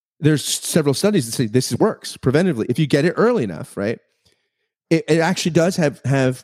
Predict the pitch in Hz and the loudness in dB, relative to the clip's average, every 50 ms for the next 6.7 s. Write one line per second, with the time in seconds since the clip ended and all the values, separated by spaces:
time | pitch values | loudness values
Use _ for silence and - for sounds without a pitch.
0 | _ - - 156 151 - 147 127 120 120 - - 131 123 - - 135 131 120 113 | _ 0 0 0 2 2 0 -2 -2 -2 -2 -2 -4 -2 0 0 2 2 2 2
1 | - - - _ _ _ _ _ _ _ _ _ _ _ _ _ - - 240 269 | -2 -6 -20 _ _ _ _ _ _ _ _ _ _ _ _ _ 0 2 2 2
2 | 254 277 - - - - - 135 120 - 139 135 - - 170 233 - - - - | 2 0 -2 -4 -8 -4 -2 0 2 2 2 0 2 2 0 0 0 -4 -10 -14
3 | - - - - 131 - - 123 117 - 170 165 160 151 131 127 127 131 123 - | -14 -10 -2 -2 -2 0 0 -2 0 2 2 2 2 2 2 2 0 0 0 0
4 | 143 151 147 - 123 117 - - - _ - 113 117 - - - - - 147 131 | 0 -2 0 -2 -4 -4 -4 -6 -12 _ 0 0 0 0 -2 -8 -4 0 2 2
5 | 127 123 120 113 113 113 113 107 107 104 101 - - 196 165 120 117 127 135 127 | 2 2 2 0 0 0 0 0 -2 -2 -2 0 0 2 2 2 0 0 0 0
6 | 160 185 175 147 - 233 - 165 156 143 143 131 123 | 2 2 2 2 2 0 -2 0 0 0 0 0 0